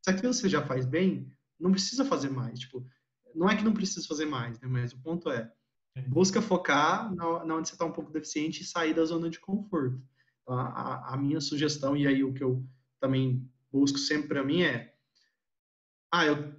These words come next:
Speaker 1: tenho alguma área específica que, tipo, eu sou pior, assim? Ah, ok, então eu vou buscar estudar mais aquela, né? E a outra eu tenho que, no mínimo, manter, óbvio. Não vou, é, jogar fora qualquer teoria e não vou olhar mais. Não.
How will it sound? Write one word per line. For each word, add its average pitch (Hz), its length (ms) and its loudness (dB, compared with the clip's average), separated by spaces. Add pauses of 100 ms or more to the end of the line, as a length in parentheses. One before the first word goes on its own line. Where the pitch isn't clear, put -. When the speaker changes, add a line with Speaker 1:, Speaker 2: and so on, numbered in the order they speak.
(160)
Speaker 1:
tenho 190 180 4
alguma 170 260 6
área 143 260 4
específica 131 520 -6
que, - 120 -14
tipo, - 200 -10
eu 127 60 -2
sou 123 500 -4 (440)
pior, 135 400 2
assim? 135 540 -2
Ah, 165 200 0
ok, 151 260 2
então 131 280 -2
eu 127 40 -2
vou 139 120 0
buscar 139 340 -2
estudar 143 380 -2
mais 147 260 0
aquela, 143 460 2
né? 131 180 -8 (120)
E 139 100 0
a 143 100 6
outra 160 320 6
eu 190 80 6
tenho 190 220 4
que, 202 100 0
no 190 100 8
mínimo, 190 320 8
manter, 254 480 4
óbvio. 151 500 2 (360)
Não 139 120 -12
vou, 190 680 4 (360)
é, - 300 -10
jogar 143 600 4
fora 147 340 4
qualquer 143 920 -2 (100)
teoria 147 580 0
e - 40 -2
não 151 160 -10
vou 147 140 -4
olhar 147 320 -2
mais. 123 460 -6
Não. 156 360 -2